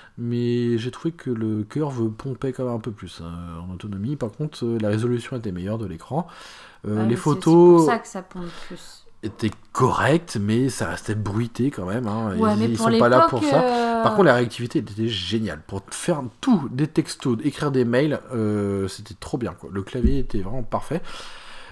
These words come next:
Speaker 1: Euh, euh, donc ça, c'était chouette.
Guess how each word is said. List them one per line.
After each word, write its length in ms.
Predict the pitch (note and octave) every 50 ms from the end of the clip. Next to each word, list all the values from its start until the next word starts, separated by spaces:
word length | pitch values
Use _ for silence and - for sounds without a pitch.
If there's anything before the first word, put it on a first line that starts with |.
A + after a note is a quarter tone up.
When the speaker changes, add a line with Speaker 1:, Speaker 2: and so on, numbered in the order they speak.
| G#2+ -
Speaker 1:
Euh, 840 | G#2+ G#2+ G#2+ G#2+ G#2+ G#2+ G#2+ G#2 G#2 G#2 G2+ G2+ G2 G2 F#2+ F#2+ F#2 F2 E2+ F2
euh, 320 | E2+ E2 E2 E2 E2 E2 E2
donc 180 | F2 A2+ -
ça, 140 | - - F3
c'était 500 | E3 - - - - B2+ A#2 - C3 B2
chouette. 800 | A#2 - - - - - - - A#2+ D#3+ F3 - - _ -